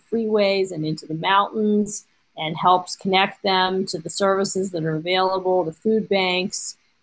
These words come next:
He brings them clean clothes. Um, he says that's how he deals with his P T S D, is to serve. Um, there was Randy Neely, who's a, a wonderful man, a family man in Helena, Alabama,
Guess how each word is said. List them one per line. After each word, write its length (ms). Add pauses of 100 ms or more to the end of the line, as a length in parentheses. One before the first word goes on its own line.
(160)
He 160
brings 340
them 160
clean 300
clothes. 880 (280)
Um, 260
he 120
says 300
that's 360
how 220
he 120
deals 340
with 140
his 160
P 180
T 220
S 320
D, 420
is 160
to 120
serve. 560 (540)
Um, 500
there 100
was 200
Randy 420
Neely, 600
who's 380
a, 80
a 260
wonderful 480
man, 440
a 60
family 380
man 540
in 220
Helena, 420
Alabama, 920